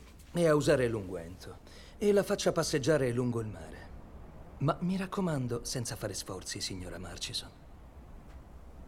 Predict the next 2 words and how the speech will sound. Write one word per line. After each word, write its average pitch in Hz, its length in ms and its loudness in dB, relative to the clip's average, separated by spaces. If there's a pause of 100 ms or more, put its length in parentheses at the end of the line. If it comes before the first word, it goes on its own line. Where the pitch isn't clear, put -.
Bene. - 280 -8 (1500)
Bene. 156 380 2